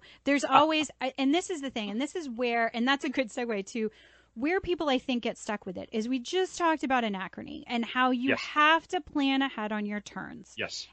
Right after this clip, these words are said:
Speaker 1: And make sure that you're building up for things. That is no different in eighteen X X. You are planning ahead your turns, deciding on where your optimal routes might be. Maybe people are gonna go lay their own routes or get in your way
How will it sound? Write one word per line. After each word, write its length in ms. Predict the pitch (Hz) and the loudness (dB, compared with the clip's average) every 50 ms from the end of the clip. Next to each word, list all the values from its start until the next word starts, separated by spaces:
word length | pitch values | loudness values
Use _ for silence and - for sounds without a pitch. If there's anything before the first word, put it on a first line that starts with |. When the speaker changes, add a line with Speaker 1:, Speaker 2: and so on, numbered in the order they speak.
| _ - | _ 0
Speaker 1:
And 500 | 240 240 240 240 240 240 233 233 226 220 | 4 4 6 6 6 6 4 2 2 2
make 220 | 233 262 285 269 | 2 2 2 2
sure 240 | - - - 285 277 | 0 -4 -2 -2 0
that 160 | 247 269 - - | 0 -2 -2 -2
you're 200 | 220 240 240 233 | 0 0 0 0
building 440 | 202 - 226 220 226 214 233 208 208 | 0 0 0 0 0 0 -2 -2 -2
up 160 | 208 - _ | -4 -8 _
for 140 | - 214 180 | -10 -10 -10
things. 380 | - - - - - - - - - - | -10 -12 -14 -14 -14 -18 -20 -18 -10 -4
That 280 | 220 240 262 285 320 | 0 2 4 4 4
is 180 | 349 311 269 - | 2 0 0 0
no 420 | 254 254 254 285 311 349 392 392 | 2 4 4 6 4 4 2 0
different 640 | 330 - 339 349 - - 220 202 - - - - - _ _ _ _ _ _ _ _ _ _ - | -2 -2 -4 -4 -6 -6 -10 -12 -12 -14 -16 -20 -20 _ _ _ _ _ _ _ _ _ _ -2
in 180 | 254 247 254 - - | 0 0 2 2 2
eighteen 380 | 247 247 240 - - 240 226 | 2 2 0 0 -2 -2 0
X 240 | 220 214 208 - - | 0 -2 -4 -4 -8
X. 320 | - - - - - - _ _ - - _ | -12 -12 -14 -16 -20 -20 _ _ -20 -14 _
You 240 | - 220 254 240 254 - - | 0 2 2 2 2 0 0
are 320 | 240 226 233 233 220 214 | 0 2 4 2 2 0
planning 600 | - - - - 214 214 226 262 294 339 381 392 | -2 -6 -8 -6 -2 0 2 2 4 2 4 4
ahead 320 | 392 370 330 330 311 285 | 2 2 4 2 2 0
your 140 | 294 339 349 | 0 -2 -4
turns, 520 | 302 - - 233 226 220 220 226 233 - - | -6 -6 -4 -4 -2 -2 -2 -2 -4 -4 -6
deciding 720 | 190 - 208 - - - 220 208 233 262 285 311 311 285 | -10 -12 -12 -10 -8 -4 -2 0 0 0 2 2 2 2
on 240 | 269 262 247 240 220 | 2 2 0 0 0
where 200 | 226 233 240 247 | 0 0 0 2
your 180 | 247 240 240 240 | 2 0 0 0
optimal 440 | 220 220 220 - 240 240 254 247 226 | 0 -2 -2 -2 -2 -4 -2 -2 -2
routes 300 | 208 214 220 208 - - | -4 -4 -4 -6 -6 -6
might 220 | 214 202 202 190 | -6 -6 -6 -4
be. 280 | - 214 202 202 208 208 - - - _ - | -4 -4 -2 -2 -2 -4 -6 -12 -20 _ -4
Maybe 520 | 185 180 185 202 214 247 269 247 311 320 | -2 2 4 4 4 4 4 4 2 2
people 360 | 285 - 311 294 269 294 277 277 | 0 0 -2 -2 -2 -2 -2 -2
are 100 | 277 254 | -2 0
gonna 240 | 226 254 247 247 233 | 0 0 0 0 0
go 200 | 214 247 233 233 | 2 2 2 2
lay 220 | 220 220 214 202 | 2 2 0 0
their 220 | 190 202 190 190 - | 0 0 -2 -2 -2
own 280 | 220 233 294 403 403 285 | 0 0 0 0 0 -4
routes 340 | 202 190 196 202 202 - - | -4 -2 -2 -4 -4 -6 -8
or 60 | 208 | -8
get 240 | 185 175 233 220 226 | -6 -2 -2 0 0
in 140 | 240 240 233 | 0 0 0
your 160 | 226 220 208 | 0 -2 -2
way 540 | 190 180 254 269 254 226 208 196 196 202 | -2 0 2 4 4 4 4 2 0 -2